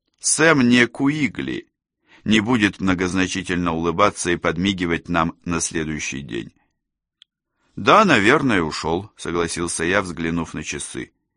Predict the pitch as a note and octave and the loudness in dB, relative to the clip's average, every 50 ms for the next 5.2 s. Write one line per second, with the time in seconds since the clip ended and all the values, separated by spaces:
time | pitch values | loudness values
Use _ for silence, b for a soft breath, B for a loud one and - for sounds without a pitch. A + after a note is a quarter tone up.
0 | b b b b b b - G2 G#2 G#2+ G2+ G2+ G2+ G2+ G#2 G2+ - - C#3 E3+ | b b b b b b 2 4 6 6 6 4 4 4 2 2 0 -2 -2 -2
1 | F3 - - B2 G#2 F2 - F#2 E2 E2 E2 D#2+ D2+ - - - D2 D2 - - | -2 -2 -2 -2 -2 -2 -2 -4 0 0 0 0 0 -4 -8 -8 -8 -6 -6 -6
2 | - C#2 D#2+ G2+ C#3 - _ _ _ _ _ _ _ _ _ _ _ _ _ _ | -6 -4 -4 -4 -4 -6 _ _ _ _ _ _ _ _ _ _ _ _ _ _
3 | _ _ _ _ _ _ _ _ _ _ _ _ _ G2 G2+ F#2+ - - F#2+ F#2 | _ _ _ _ _ _ _ _ _ _ _ _ _ -2 -2 -2 0 0 0 0
4 | F2 - G2+ G2 F#2 F2+ F2+ F2 F2 F2 D#2+ E2 E2 E2 F2+ A2 C3 D3+ D3+ - | 0 2 2 2 2 4 2 2 2 0 0 -2 -2 0 0 -2 -2 -2 -4 -2
5 | - D#3 D#3+ D#3+ | -2 -2 -2 -4